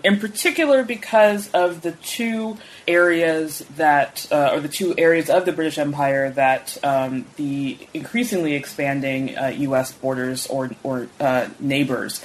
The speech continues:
uh, which would be, of course, Canada and, uh, the British Caribbean. So can you talk to us about the, uh, impact the McKinley Tariff had on the British Empire? There's some actually pretty significant ideological changes happening back in Britain.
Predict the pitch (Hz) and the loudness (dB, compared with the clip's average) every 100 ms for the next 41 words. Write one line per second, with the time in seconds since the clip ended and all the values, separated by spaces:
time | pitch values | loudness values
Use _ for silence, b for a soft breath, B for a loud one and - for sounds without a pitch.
0 | B B - 135 123 127 135 135 131 123 | B B 0 2 2 0 0 0 0 -4
1 | - - 139 135 131 127 127 B 147 135 | -4 0 2 4 4 2 0 B -4 0
2 | 127 127 127 - 135 127 117 107 135 127 | 0 0 -2 0 0 2 -2 -4 -6 -6
3 | 135 127 127 - 127 127 127 127 120 - | -6 -8 -10 -6 -4 -2 -2 0 -2 -6
4 | B B B 208 294 359 480 381 339 330 | B B B 2 4 4 4 4 4 2
5 | 311 285 277 277 247 240 233 233 220 - | 6 6 6 2 -2 -2 -4 -4 -6 2
6 | 196 185 - 220 233 233 226 226 202 185 | 6 6 6 0 4 2 2 0 -4 -2
7 | 202 196 190 190 175 170 170 165 156 - | -4 -4 -2 0 0 0 2 2 2 0
8 | 160 156 156 156 143 160 156 156 151 156 | 2 2 0 -6 -4 -4 -2 -4 0 0
9 | 147 151 208 294 - - 226 208 185 160 | 0 0 -2 0 -2 -6 -6 -4 -6 -4
10 | 175 180 175 - 156 139 - 156 160 156 | -4 -4 -6 -2 -2 -2 0 2 4 4
11 | 147 143 139 139 - 143 135 127 - 135 | 4 2 -4 -8 -4 -2 -2 -4 -2 -2
12 | 131 131 127 123 135 131 131 127 127 120 | -2 -4 -4 0 0 0 0 -2 -2 -8
13 | - | -12